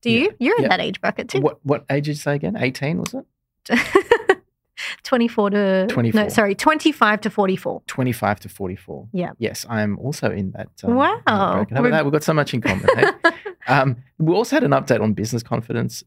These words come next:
Speaker 2: today too, and I guess it's sort of similar to the consumer confidence one, but they asked businesses how they're feeling
Speaker 1: Hmm.
Speaker 2: about things and how many orders are coming through and
Speaker 1: Hmm.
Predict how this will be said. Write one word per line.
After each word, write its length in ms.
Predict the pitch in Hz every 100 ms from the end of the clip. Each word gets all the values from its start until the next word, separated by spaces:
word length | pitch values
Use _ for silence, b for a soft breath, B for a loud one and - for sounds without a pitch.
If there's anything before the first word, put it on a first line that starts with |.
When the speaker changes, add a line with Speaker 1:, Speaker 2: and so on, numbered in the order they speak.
| -
Speaker 2:
today 460 | - 110 110 107 -
too, 360 | - 117 208 208
and 260 | 110 110 151
I 80 | 131
guess 220 | 143 -
it's 140 | -
sort 400 | - - - 110
of 80 | 107
similar 400 | - 107 104 101
to 120 | -
the 120 | 104
consumer 420 | 104 - 95 110 107
confidence 540 | - 117 - 117 107
one, 180 | 120 123
but 120 | 120
they 60 | 123
asked 300 | 127 139 -
businesses 540 | 165 240 - - 110
how 160 | 120 123
they're 160 | 135
feeling 320 | 160 175 139
Speaker 1:
Hmm. 60 | 120
Speaker 2:
about 300 | 104 101 -
things 280 | 107 101 104
and 80 | 113
how 80 |
many 180 | 113 110
orders 320 | 104 117 110
are 60 | 113
coming 320 | 113 110 104
through 400 | - 113 110 110
and 100 | 101
Speaker 1:
Hmm. 240 | 101 190